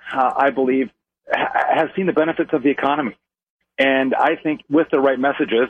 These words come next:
that have come from Governor Walker, um, who has done a great job for the people up north and in the rural parts,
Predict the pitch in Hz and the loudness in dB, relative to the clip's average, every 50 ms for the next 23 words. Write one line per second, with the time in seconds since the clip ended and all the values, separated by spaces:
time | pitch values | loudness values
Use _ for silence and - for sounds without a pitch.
0 | - _ - 113 110 110 - - - 131 135 123 - 123 120 107 120 120 104 113 | -2 _ 0 2 2 2 0 0 -2 -2 -2 -2 -2 -2 0 2 2 2 2 0
1 | 107 101 98 95 104 117 - - 135 135 165 180 - - 117 113 107 107 107 - | 0 0 2 2 2 2 2 0 0 0 -2 -4 -4 -2 0 0 0 0 0 -2
2 | - 127 120 110 95 - 123 113 110 - 113 117 123 101 90 120 104 110 117 98 | 0 0 0 2 0 0 -2 -2 -2 0 0 0 0 0 2 2 2 2 2 0
3 | - 123 110 104 - - 127 - - 117 107 104 110 - - 107 104 113 127 120 | -2 -4 -4 -2 -2 -4 -2 0 0 2 2 2 0 0 -2 -2 0 0 0 0
4 | - 123 117 113 110 107 113 117 117 98 - 123 120 143 139 - | -2 -4 -4 -2 0 2 2 2 2 2 0 0 0 0 -2 -4